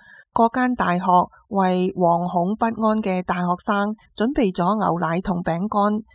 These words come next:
戴 mega 帽嘅大學生受到同學嘅責備，但係呢次同樣嘅帽卻係引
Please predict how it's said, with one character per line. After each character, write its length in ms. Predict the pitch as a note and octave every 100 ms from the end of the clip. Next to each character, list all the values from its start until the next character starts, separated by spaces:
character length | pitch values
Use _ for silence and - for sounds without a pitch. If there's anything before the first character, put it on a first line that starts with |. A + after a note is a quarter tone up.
| - _ _
戴 280 | G3+ G3 G3
mega 360 | G#3 G#3 E3+
帽 280 | E3+ E3 F#3+
嘅 240 | G#3+ F3+
大 160 | F3+ F3+
學 60 | F3 F3+
生 300 | A3 G3+ G#3
受 180 | G#3 F#3
到 220 | F#3+ F3+
同 240 | F3+ F#3
學 120 | E3+ E3+
嘅 180 | -
責 180 | F3 E3+ F3
備， 320 | E3+ D#3+ F3 - _ _ _
但 160 | A3 G#3+
係 120 | G3+
呢 180 | A#3 A#3+
次 140 | - F#3+ F3+ - _ _
同 200 | - F#3+
樣 200 | F#3+ F#3
嘅 140 | A#3 G#3+
帽 340 | F#3+ E3+ G3 A#3+ _ -
卻 60 |
係 220 | G#3 G#3 F3
引 180 | F3+